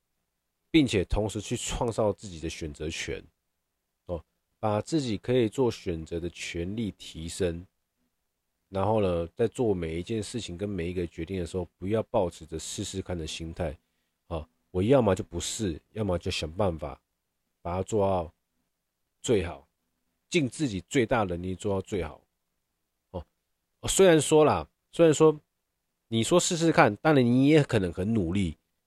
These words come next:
哦，但是如果你的出发点是试试看的话呢，那很有可能就会输在起跑点，那也不一定会输，只是说你的出发点是，OK，我接到这个任务，我开始想怎么把它做好，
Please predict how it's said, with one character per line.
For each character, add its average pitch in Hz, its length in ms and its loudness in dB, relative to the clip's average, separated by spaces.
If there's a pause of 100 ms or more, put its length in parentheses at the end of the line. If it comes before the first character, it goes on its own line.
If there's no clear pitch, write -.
(200)
哦， 87 220 -2 (380)
但 156 140 2
是 170 80 4
如 147 160 6
果 160 100 6
你 120 80 4
的 101 100 4
出 139 220 -4
发 143 140 4
点 101 100 2
是 110 100 -4
试 - 280 -2
试 120 180 -2
看 110 180 2
的 92 140 2
话 101 180 2
呢， 87 80 0
那 107 280 0 (1400)
很 104 100 2
有 139 120 8
可 110 120 2
能 87 220 -2
就 110 180 2
会 107 240 4
输 110 200 -4
在 110 80 2
起 - 180 -4
跑 - 180 -4
点， 78 180 -8 (420)
那 113 120 -2
也 90 480 0 (120)
不 151 120 4
一 123 40 4
定 127 100 -2
会 131 120 2
输， 123 220 -2
只 98 120 -6
是 107 60 -2
说 131 200 -2 (720)
你 117 100 -4
的 127 100 0
出 180 240 -2
发 180 160 4
点 107 160 4
是， 113 240 0 (880)
OK， 117 340 4 (960)
我 95 120 -4
接 123 160 -2
到 123 100 2
这 113 100 2
个 107 80 6
任 104 140 4
务， 92 280 0
我 85 160 -8
开 113 200 -4
始 107 80 -4
想 80 300 -6
怎 82 80 -12
么 78 80 -8
把 82 180 -10
它 85 60 -8
做 95 220 -2
好， 71 200 -8